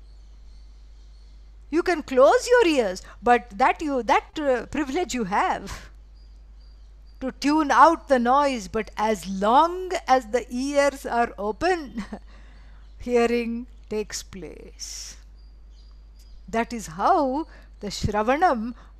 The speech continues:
bypasses the goalkeeper, the gatekeeper called the Jiva, the Ahankara, the I notion, that is aligned with everything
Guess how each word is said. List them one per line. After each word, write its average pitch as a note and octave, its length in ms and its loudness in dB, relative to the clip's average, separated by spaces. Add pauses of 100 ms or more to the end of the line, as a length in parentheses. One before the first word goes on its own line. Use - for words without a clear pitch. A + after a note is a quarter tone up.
(140)
bypasses B3+ 1040 0
the A#3 120 2
goalkeeper, B3+ 960 0
the G#3 160 -6
gatekeeper D#4 960 -2
called C4+ 380 2
the A#3 100 0
Jiva, A3 520 6
the A#3+ 80 0
Ahankara, G#3+ 840 2
the A3 160 0
I C4+ 240 0
notion, A3 500 -4 (460)
that B3+ 400 4
is B3 460 -4 (1040)
aligned C4 880 2
with B3+ 200 -4
everything B3 1120 -4